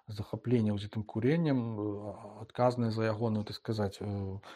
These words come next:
фантазію і графаманію, таму што чорныя зубы, да, ну, відаць, ён шмат курыў, як мінімум тытуню, вось. А што да таго опіума, пра які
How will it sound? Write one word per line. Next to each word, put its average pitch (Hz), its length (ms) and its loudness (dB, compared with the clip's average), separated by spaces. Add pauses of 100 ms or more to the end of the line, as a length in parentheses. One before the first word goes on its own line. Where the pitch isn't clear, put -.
(220)
фантазію 123 580 2
і 113 40 0
графаманію, 117 760 2
таму 107 220 -2
што 104 160 -8
чорныя 120 440 4
зубы, 123 380 2
да, 107 200 0
ну, 135 100 0
відаць, 123 280 2
ён 151 60 2
шмат 143 340 4
курыў, 143 400 2 (380)
як - 160 -2
мінімум 156 340 8
тытуню, 123 720 2
вось. - 340 -10
А 101 320 -4
што - 160 -2
да 127 80 2
таго 120 240 0
опіума, 156 640 6
пра 107 260 0
які 107 320 -2